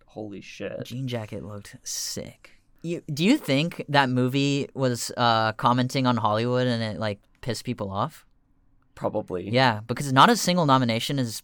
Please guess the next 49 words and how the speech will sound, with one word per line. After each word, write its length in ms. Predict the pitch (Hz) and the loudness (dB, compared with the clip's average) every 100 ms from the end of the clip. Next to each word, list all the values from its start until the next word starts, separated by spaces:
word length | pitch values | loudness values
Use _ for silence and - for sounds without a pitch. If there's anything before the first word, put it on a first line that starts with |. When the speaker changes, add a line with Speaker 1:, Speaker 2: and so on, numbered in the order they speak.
| - | -4
Speaker 2:
blasphemous, 640 | 110 104 - 101 98 - | -2 -2 -6 -8 -8 -6
honestly. 420 | 101 101 - 101 | -6 -6 -8 -8
That's, 240 | 101 110 - | -4 -4 0
like, 180 | 151 | 0
one 160 | 123 123 | 2 2
of 40 | |
the 80 | 120 | 2
worst 320 | 107 110 107 | 0 0 -2
decisions 420 | 113 104 107 101 104 | -4 -6 -6 -4 -4
I've 100 | 101 | -4
ever 200 | 101 98 | -4 -6
seen. 320 | 104 101 101 _ _ _ - | -8 -10 -10 _ _ _ -2
I 60 | |
don't 100 | 127 | 2
know 100 | 135 | 4
why 280 | 123 113 113 | 4 6 6
they 120 | 113 | 6
didn't 160 | 110 110 | 2 0
respect 360 | 107 - 104 - | -2 -4 -4 -4
that 120 | 101 | -6
movie 220 | 101 104 | -6 -6
at 100 | 101 | -8
all. 160 | 98 107 | -4 -2
Speaker 1:
Yeah, 140 | 90 - | -2 -2
they 140 | 135 | -4
did 100 | 135 | -2
the 80 | 139 | -2
same 220 | 156 135 | 0 -2
thing 160 | 123 123 | -2 -6
with 120 | 113 | -6
Us. 440 | - 113 113 - - | -2 0 0 -2 -4
They, 220 | 131 120 - _ | -2 -2 -8 _
they 100 | - | -4
do 160 | 117 123 | -4 -4
the 80 | 104 | -2
same 220 | 131 120 | 0 0
thing 160 | 123 110 | -2 -6
with 200 | 110 - | -8 -12
most 600 | 107 107 120 127 139 127 | -10 -2 0 0 -4 -2
very 280 | 123 127 | 4 4
good 140 | 120 131 | 4 -2
horror 260 | 107 123 120 | 0 0 0
films 320 | 123 123 120 | 0 0 2
that 120 | 120 | 0
come 160 | - 117 | 0 -2
out 260 | 110 113 | 0 0
each 220 | - 117 - | -4 -10 -6
year. 360 | 113 117 117 _ _ _ _ | -4 -4 -4 _ _ _ _
E- 140 | 135 | -10